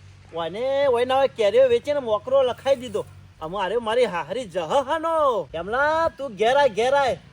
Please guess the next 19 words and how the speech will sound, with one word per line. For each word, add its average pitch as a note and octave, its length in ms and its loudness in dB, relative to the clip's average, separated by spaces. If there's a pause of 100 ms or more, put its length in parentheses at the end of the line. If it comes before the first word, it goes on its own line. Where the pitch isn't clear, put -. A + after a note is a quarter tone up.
(140)
તારી A#3+ 240 -2
ખબર C4+ 440 2
કરું. A#3 400 -4 (400)
અલે A#3 160 0
આ B3+ 80 0
તને A#3+ 300 0
તો C4 240 6
શરમ B3 440 0
નાઈ? C#4 400 2 (200)
મારા C4 360 0
હાહરાના A3+ 640 2
નોમની C4 560 -2
તું D#4 220 -6
કેરીઓ B3+ 360 6
વેચી C#4+ 300 0
મારી, D4+ 420 -4 (200)
ઓય C4+ 160 8
વકરો B3+ 380 6
લખાવતા. D4 680 2